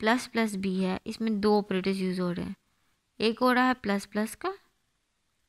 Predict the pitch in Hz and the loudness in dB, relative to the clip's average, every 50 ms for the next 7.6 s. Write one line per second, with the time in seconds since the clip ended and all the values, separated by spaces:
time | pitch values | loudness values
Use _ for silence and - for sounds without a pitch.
0 | _ _ - 233 254 247 - 262 247 220 214 214 220 226 240 233 - - 240 220 | _ _ -2 0 0 2 2 4 4 4 4 4 4 4 2 0 0 -2 -4 -4
1 | 208 - 208 202 190 190 - - 185 180 - - - - 208 202 _ _ _ _ | -4 -2 -2 0 0 -2 -4 -8 -8 -8 -8 -10 -12 -12 -12 -14 _ _ _ _
2 | _ _ _ _ _ _ _ _ _ _ _ _ _ _ - _ - - 220 214 | _ _ _ _ _ _ _ _ _ _ _ _ _ _ -20 _ 0 2 2 4
3 | 214 262 285 277 285 269 247 233 247 269 - - _ _ _ _ _ _ _ _ | 6 6 6 6 4 4 4 4 2 0 -2 -10 _ _ _ _ _ _ _ _
4 | _ _ - 220 226 202 226 233 220 226 220 233 240 208 196 196 202 214 233 - | _ _ -4 -4 0 2 4 4 4 4 2 2 2 2 2 4 4 4 4 2
5 | - 262 - 254 220 202 196 190 185 185 190 202 233 226 _ _ _ _ _ _ | -2 -4 -2 0 0 2 0 0 0 -2 -2 -2 -4 -8 _ _ _ _ _ _
6 | - 214 214 214 208 220 214 208 208 196 208 202 202 - 226 202 - 214 214 - | -8 -6 -6 -2 0 2 4 4 4 2 0 -2 -2 -4 -8 -8 -6 -6 -6 -6
7 | - - 233 226 226 214 196 180 190 190 190 233 | -6 -4 -2 0 0 0 0 -2 -2 -2 -4 -4